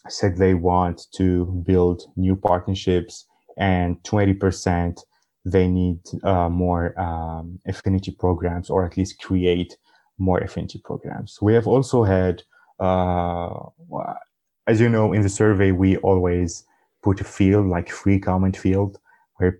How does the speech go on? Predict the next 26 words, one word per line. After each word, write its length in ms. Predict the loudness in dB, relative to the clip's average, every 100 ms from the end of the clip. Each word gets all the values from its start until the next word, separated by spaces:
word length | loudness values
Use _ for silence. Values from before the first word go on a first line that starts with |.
| -2
people 240 | 0 0
could 200 | 0 0
actually, 680 | 0 -4 -4 -2 0 0 0
uh, 180 | -2 -4 -4
tell 180 | 0 2
us 200 | 0 0
more, 360 | 2 2 2 -4 _ -2
maybe 180 | 0 0
something 480 | 0 -4 -2 -2 -2
we 140 | 0
have 360 | 0 2 0 -2 -2
missed 400 | 0 0 0 0
on. 340 | 0 -2 -6 -10 _ _
So 240 | -6 0 2
we 120 | 4
have 260 | 2 0
too 160 | -2 0
many 500 | 2 2 2 0 -2 _ _ -16 -4
telling 380 | 0 2 2 0
us 220 | -4 -6
that 340 | -4 -4 -4
they 220 | 0 2 2
do 280 | 0 2
have 300 | 2 2 0
a 40 | -2
problem 580 | 0 0 2 0 -2